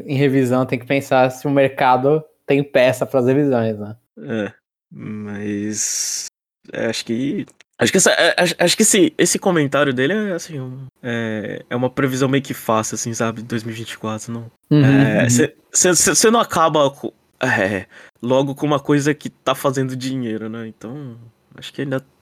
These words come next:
Speaker 2: ainda tem perna ainda esse mercado pra absorver, né? Enqua-,
Speaker 1: Sim.
Speaker 2: acho que enquanto a, enquanto a, a situação no mundo de, de, de, é, de produção não tiver estabilizada, a gente não ter a, a real, né?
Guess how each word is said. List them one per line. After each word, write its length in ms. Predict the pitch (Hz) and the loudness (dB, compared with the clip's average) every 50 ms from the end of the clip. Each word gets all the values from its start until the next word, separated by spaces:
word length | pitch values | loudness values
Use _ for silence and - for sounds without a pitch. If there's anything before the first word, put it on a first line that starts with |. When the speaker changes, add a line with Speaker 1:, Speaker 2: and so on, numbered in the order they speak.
| - - - - - - _ | -20 -20 -20 -20 -20 -6 _
Speaker 2:
ainda 200 | 127 135 151 151 | 2 2 2 2
tem 180 | - 165 143 120 | 2 2 0 0
perna 420 | - - 113 104 113 120 110 107 | 0 2 2 4 4 4 4 4
ainda 200 | 104 107 107 110 | 2 2 2 0
esse 200 | 104 - - 127 | -2 -2 -4 -4
mercado 440 | 120 107 - - - 113 110 117 110 | -4 -4 -6 -6 -6 -6 -6 -6 -8
pra 160 | - 120 110 | -8 -8 -8
absorver, 540 | 110 - - - 123 107 107 110 113 110 110 | -8 -8 -10 -8 -8 -8 -8 -8 -10 -8 -8
né? 140 | 113 110 - _ - - - - | -10 -12 -14 _ -20 -20 -6 -4
Enqua-, 280 | - 185 - 330 - - | -4 0 2 2 2 4
Speaker 1:
Sim. 120 | - 240 | 4 2
Speaker 2:
acho 160 | - - - | 4 4 4
que 60 | 240 240 | 4 4
enquanto 300 | 226 - 226 320 - 403 | 4 4 4 4 4 4
a, 200 | 320 226 - - _ _ _ _ | 4 2 2 -2 _ _ _ _
enquanto 340 | - 151 143 160 185 - - | -4 -2 0 0 0 0 0
a, 420 | 320 233 175 143 117 - - 120 123 | 0 0 0 0 -2 -4 -4 -2 -2
a 40 | |
situação 400 | - - - 135 - - 139 131 | -2 -2 -2 -2 0 0 -2 -2
no 400 | 127 131 123 107 - 127 131 127 | 0 -2 -4 -4 -4 -4 -4 -4
mundo 260 | 123 123 123 127 127 123 | -2 -4 -2 -2 -2 -2
de, 220 | 117 117 113 113 - - - - - - - - - _ _ | -4 -4 -6 -6 -10 -16 -20 -20 -18 -18 -20 -20 -20 _ _
de, 300 | 131 113 - 113 110 107 | -12 -8 -4 -4 -4 -4
de, 460 | 104 113 110 110 110 104 101 95 - - - _ _ _ - | -4 -6 -6 -4 -4 -6 -6 -8 -10 -14 -18 _ _ _ -8
é, 420 | 123 104 98 95 90 90 - - | -6 -4 -4 -4 -4 -6 -6 -8
de 100 | 127 - _ - | -10 -12 _ 2
produção 460 | 147 151 151 139 151 - - 151 143 | 2 4 4 4 4 4 4 4 4
não 140 | 151 151 143 | 4 4 4
tiver 280 | - 151 139 131 135 | 4 4 4 4 4
estabilizada, 680 | 131 131 - 139 123 127 131 131 120 113 131 127 131 135 | 2 2 2 0 0 2 4 4 4 4 4 4 4 4
a 40 | 120 | 2
gente 240 | 131 131 - - | 0 -2 -2 -2
não 120 | 139 135 127 | -2 -2 -2
ter 180 | - - 139 | 0 2 2
a, 120 | 131 123 113 | 4 4 4
a 220 | - - 98 123 | 2 2 2 2
real, 540 | 120 131 131 127 123 127 143 151 127 117 127 - _ _ _ - | 2 2 2 4 4 4 4 4 2 0 -2 -8 _ _ _ -8
né? 220 | 117 120 117 110 | -4 -4 -4 -6